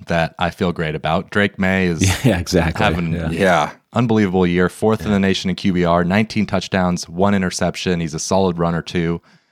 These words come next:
Speaker 1: And at least last week, the defense gave me something to work with. They, they shut down Virginia Tech, which, you know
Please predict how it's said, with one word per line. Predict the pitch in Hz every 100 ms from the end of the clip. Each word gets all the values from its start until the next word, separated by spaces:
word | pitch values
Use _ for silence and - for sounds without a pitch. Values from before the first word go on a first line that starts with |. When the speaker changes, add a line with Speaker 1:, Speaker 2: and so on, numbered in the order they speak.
| _ -
Speaker 1:
And | 117 117
at | 131
least | 202 -
last | 117 127 -
week, | 135 135 - _ _ -
the | 110
defense | 147 135 120 - - _ _
gave | 147 135
me | 95
something | - 120 120 - 143 143
to | - 143
work | 139 135
with. | 139 151 -
They, | 101
they | 90 98
shut | - 113 101
down | 113 104 104 101 _ _ -
Virginia | - 90 101 95 98 92
Tech, | 107 104 -
which, | - - - - _ _
you | 80
know | 76